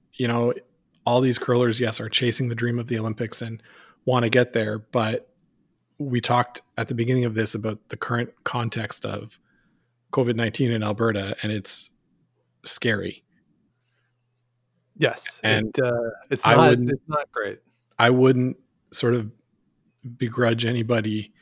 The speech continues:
Speaker 1: who says, not for me, not this year. Especially a team like,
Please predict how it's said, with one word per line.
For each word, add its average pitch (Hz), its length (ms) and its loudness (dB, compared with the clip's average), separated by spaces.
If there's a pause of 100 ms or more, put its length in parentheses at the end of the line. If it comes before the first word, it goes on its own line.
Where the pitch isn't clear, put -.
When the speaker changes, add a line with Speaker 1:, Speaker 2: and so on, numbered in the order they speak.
(460)
Speaker 1:
who - 160 -4
says, 107 760 -2 (520)
not 120 360 0
for 117 120 -2
me, 113 180 0
not 107 220 -4
this - 220 -4
year. 107 260 -8 (760)
Especially - 420 4
a 127 60 6
team 123 300 -2
like, 113 440 -4